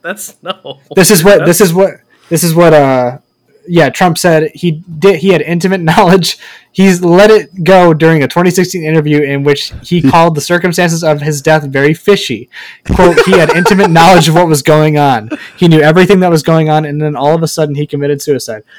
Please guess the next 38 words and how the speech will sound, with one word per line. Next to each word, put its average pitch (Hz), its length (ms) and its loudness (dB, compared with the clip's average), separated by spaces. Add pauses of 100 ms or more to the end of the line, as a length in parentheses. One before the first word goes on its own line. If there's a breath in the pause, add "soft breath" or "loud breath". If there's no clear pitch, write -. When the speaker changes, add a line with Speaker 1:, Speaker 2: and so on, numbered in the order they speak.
(160 soft breath)
Speaker 2:
I 139 100 -2
don't 180 200 0
bring 170 440 -4 (320)
his 156 180 -2
death 160 260 0
up 156 140 0
because 139 300 -2
I 135 40 0
don't 143 200 -2
know 147 180 -2
enough 143 220 -6
to 147 100 -14
really 139 160 0
discuss 131 400 -6
it. 113 140 -10
I 127 80 -4
will 151 160 2
say 156 260 -2
there 143 140 2
are 131 80 -4
people 190 260 0
who 165 140 -2
continue 147 320 -2
to 135 80 -6
bring 139 180 -4
it 135 80 -2
up," 131 220 -4 (180)
she - 160 -14
just 123 220 -10
did, 117 180 -6 (380)
"because 139 260 -2
they 135 80 -2
think 135 160 -4
it 135 40 -2
was 127 180 -4
absolutely 135 380 -4
a 120 40 -8
murder. 120 320 -8